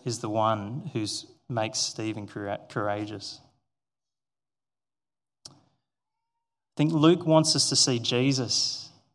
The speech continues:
in Stephen. This, he shares so much in common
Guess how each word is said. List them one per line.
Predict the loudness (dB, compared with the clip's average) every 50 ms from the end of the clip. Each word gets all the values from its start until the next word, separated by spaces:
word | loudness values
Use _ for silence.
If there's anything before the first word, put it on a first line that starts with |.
| _ _ _ _
in | -6 -4 -2
Stephen. | -2 -4 -2 -2 -4 -4 -4 -4 -6 -8 -10 -14 -18 -20 _ _ _ _ _ _ _ _ _ _ _ _ _ _ _ _ _ _ _ _ _ -4
This, | 2 4 4 6 6 4 2 0 -6 -16 -12 -8
he | -6 -6 -2 2 2 2
shares | 4 2 0 0 0 2 2 2 2 2
so | 2 2 2 2 2 4
much | 2 2 0 0 -2
in | -2 -2
common | 2 2 2 2 2 0 -2 -6 -10